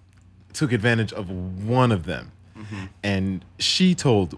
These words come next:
Speaker 1: one person, and they were like, 'Wait, well, he can't get away with this. I'm gonna say he raped me too.'" Well, I'm like, "All right, well, that's unfair, but he still raped that one chick."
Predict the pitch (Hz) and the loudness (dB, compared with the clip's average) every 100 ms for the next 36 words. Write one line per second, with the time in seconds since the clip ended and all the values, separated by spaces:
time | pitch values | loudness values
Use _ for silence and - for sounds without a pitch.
0 | - 95 104 127 117 104 87 92 87 123 | -12 -4 4 4 6 4 2 0 2 4
1 | 135 113 127 - 196 285 233 175 175 226 | 4 0 -4 6 8 10 8 8 8 8
2 | 190 196 - 294 190 226 233 269 359 175 | 6 2 0 2 2 2 2 4 6 4
3 | 180 214 220 - 240 233 208 226 - - | 2 -2 -4 -6 -8 -6 -8 -10 -14 -20
4 | _ 175 196 175 156 160 160 123 135 - | _ 0 2 2 2 2 2 0 -2 0
5 | 185 185 175 160 - 175 185 151 - 123 | 2 4 4 0 -4 0 0 0 0 -2
6 | 101 160 156 139 135 | 0 2 2 2 2